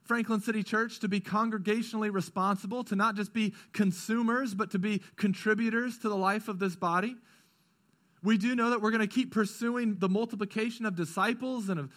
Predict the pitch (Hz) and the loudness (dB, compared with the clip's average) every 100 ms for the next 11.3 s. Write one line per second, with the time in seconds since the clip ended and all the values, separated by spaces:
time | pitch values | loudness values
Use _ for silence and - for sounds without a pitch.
0 | - - 247 269 208 233 262 - 175 - | -18 -8 -2 0 2 0 -2 -2 -4 -2
1 | 254 220 208 175 233 254 240 220 190 165 | -2 0 -2 0 0 2 0 0 -2 0
2 | 226 214 220 233 254 240 196 208 208 - | -2 -2 -2 -2 -2 -4 -2 0 0 -2
3 | - - 262 - 254 269 - 247 214 220 | -8 2 2 2 -2 0 -2 -2 2 6
4 | 233 233 - 240 214 214 220 269 262 - | 4 4 -2 -2 0 0 2 0 -2 0
5 | 247 254 233 202 - 214 226 240 240 240 | 0 2 0 -2 -8 -2 -2 0 -2 0
6 | 220 196 202 180 226 226 233 208 190 214 | -2 0 -2 0 0 -2 -2 -4 -4 0
7 | 226 220 - _ _ _ - - 208 220 | 0 -2 -6 _ _ _ -12 0 4 4
8 | 208 277 175 220 220 196 220 226 226 233 | 4 2 6 4 4 4 6 6 2 -2
9 | 202 262 185 214 226 214 226 220 220 208 | 0 0 2 2 2 4 4 4 2 2
10 | 269 277 - 233 247 240 - 262 262 220 | 0 0 -2 -2 0 0 0 -2 0 0
11 | 233 240 | 2 2